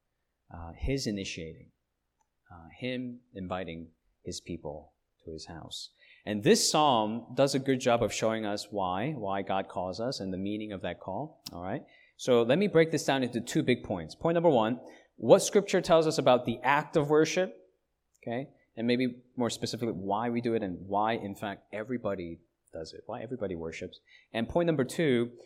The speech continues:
what Scripture tells us about the God that we worship. Okay, so the first point is more about us. Second point is more about God, okay? The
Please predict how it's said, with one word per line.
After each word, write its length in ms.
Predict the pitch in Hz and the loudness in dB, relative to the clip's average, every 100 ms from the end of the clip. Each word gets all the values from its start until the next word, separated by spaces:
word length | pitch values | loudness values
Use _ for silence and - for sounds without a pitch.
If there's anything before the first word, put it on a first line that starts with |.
| _ _ | _ _
what 400 | - 120 135 - - | 0 2 2 0 -8
Scripture 300 | - 131 123 | -4 -4 2
tells 220 | 127 117 | 2 2
us 100 | 117 | 2
about 240 | 110 101 | 2 2
the 80 | 101 | -2
God 560 | - 92 92 92 87 - - _ _ _ _ _ - | -4 -2 -2 -2 -4 -8 -20 _ _ _ _ _ -16
that 100 | 80 | -12
we 80 | 80 | -10
worship. 380 | 76 73 - - _ _ _ _ _ | -10 -14 -16 -18 _ _ _ _ _
Okay, 100 | 113 | -14
so 120 | - | -6
the 80 | 107 | -4
first 280 | - 185 190 | 2 2 2
point 140 | 170 | 0
is 80 | 135 | 2
more 160 | 123 120 | 2 2
about 240 | 101 87 | 0 -2
us. 400 | 90 90 - - _ _ _ _ _ _ | -6 -8 -12 -16 _ _ _ _ _ _
Second 320 | - 101 95 | -10 -10 -10
point 160 | - 82 | -12 -14
is 100 | 82 | -12
more 140 | 82 | -12
about 240 | 85 - - | -12 -14 -14
God, 280 | 80 80 82 _ _ _ | -14 -12 -16 _ _ _
okay? 220 | - 80 - _ _ - | -14 -14 -16 _ _ -10
The 200 | 95 | -10